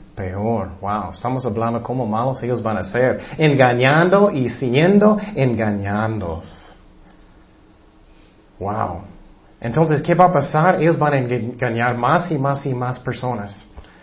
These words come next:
Pastores, maestros, cristianos, falsos cristianos. Van a haber tiempos muy peligrosos, mentirosos. "Oh, hermano, vamos a tomar tres ofrendas hoy en día. Y puedes sembrar su semilla y puedes ser rico."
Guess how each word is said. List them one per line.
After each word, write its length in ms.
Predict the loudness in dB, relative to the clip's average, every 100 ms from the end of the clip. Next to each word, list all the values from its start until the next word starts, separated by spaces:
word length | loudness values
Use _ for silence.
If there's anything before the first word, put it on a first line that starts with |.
| -6 4
Pastores, 680 | 4 6 8 8 8 4
maestros, 760 | 2 4 6 6 4 0 -2 -2
cristianos, 800 | -4 -2 2 4 6 4 2 -4 -16 -20 -2
falsos 480 | 6 6 8 4 4
cristianos. 800 | 0 -2 0 -2 0 -4 -8 -16 -20 -20 -8
Van 180 | -2 0
a 40 |
haber 200 | 2 0
tiempos 400 | -2 -8 -6 -6
muy 180 | -6 -6
peligrosos, 680 | -6 -6 -6 -6 -6 -10 -10
mentirosos. 1000 | -12 -10 -4 0 0 -2 -8 -10 -16 -20 -20 -20 -20 -20 -20 -20 -20 _ -20 -20 -10
"Oh, 200 | -2 0
hermano, 720 | 0 0 -2 0 2 2 0 -2
vamos 300 | -2 -2 -4
a 60 |
tomar 440 | -4 -2 0 -2 -2
tres 320 | -2 -2 0
ofrendas 640 | -4 -2 -2 -2 -2 -2
hoy 160 | -4 -2
en 140 | -2
día. 360 | -2 0 -2 -4 -10 -8 -4
Y 80 |
puedes 360 | 2 6 6 6
sembrar 500 | 2 4 6 6 6
su 160 | 4 -2
semilla 600 | -2 0 0 0 2 4
y 80 | 2
puedes 360 | 2 4 4 2
ser 200 | 0 2
rico." 600 | 2 2 0 -2 -2